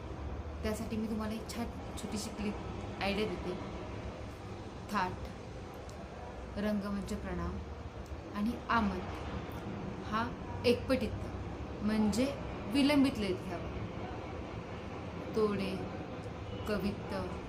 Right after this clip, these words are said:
परण, चक्रधार तिहाई हे सगळे मध्य लयीत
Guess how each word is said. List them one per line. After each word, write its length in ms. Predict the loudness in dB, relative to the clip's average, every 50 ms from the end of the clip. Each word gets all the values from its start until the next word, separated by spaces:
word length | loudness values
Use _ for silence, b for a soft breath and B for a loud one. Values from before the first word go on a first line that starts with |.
| -6 -6 -6 -6 -6 -6 -6 -4 -6 -6 -6 -2 2 4
परण, 460 | 6 6 6 4 2 2 0 0 0 -2 -2 -2 -4 -4 -4 -4 -4 -6 -4 -4 -4 -2 -2 -2 -2 -2 -4 -4 -4 -2 0
चक्रधार 480 | 0 2 2 2 0 2 2 2 2 2
तिहाई 540 | 0 0 0 0 0 0 0 0 0 0 -2 -2 -4 -4 -4 -4 -4 -4 -4 -2 -4 -4 -4 -4 -4 -4 -4 -4 -4 -4 -4 -4 -2 -2 -2 -2 0
हे 400 | 4 6 8 8 8 6 4 2
सगळे 520 | 2 2 4 4 4 4 4 4 4 4 2 0 -4 -4 -4 -4 -4 -4 -4 -4 -2 2
मध्य 360 | 6 8 8 8 8 8 8
लयीत 260 | 8 8 6 4 0